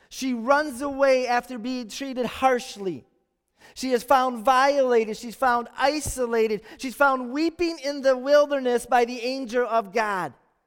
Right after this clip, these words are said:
And the first thing that the angel of the Lord says to her is, "She" Did you catch it?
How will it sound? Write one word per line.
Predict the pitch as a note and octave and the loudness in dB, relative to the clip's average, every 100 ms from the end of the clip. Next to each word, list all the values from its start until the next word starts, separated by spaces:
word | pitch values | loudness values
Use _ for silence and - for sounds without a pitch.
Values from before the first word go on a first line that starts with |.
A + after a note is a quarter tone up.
| _ _ - - | _ _ -20 -6
And | C4 B3+ | -2 0
the | |
first | - - E4 F4+ - | -2 0 0 0 -2
thing | F4 E4+ | -4 0
that | D#4+ D4 | 2 0
the | C#4+ | -4
angel | C4+ D4 C4+ | -8 -6 -2
of | C4+ | 0
the | B3+ | 2
Lord | B3+ C4 C4 | 2 4 2
says | C4 - D#4 C#4+ | 0 -4 -4 -4
to | - A#3 | -8 -4
her | G#3 G#3 G#3 - | 0 0 -2 -8
is, | B3+ B3+ - | -6 -6 -10
"She" | - _ _ _ _ _ _ _ _ _ | -16 _ _ _ _ _ _ _ _ _
Did | - G3 | -16 -14
you | |
catch | - A#3 D4 | -10 -8 -8
it? | D#4 | -12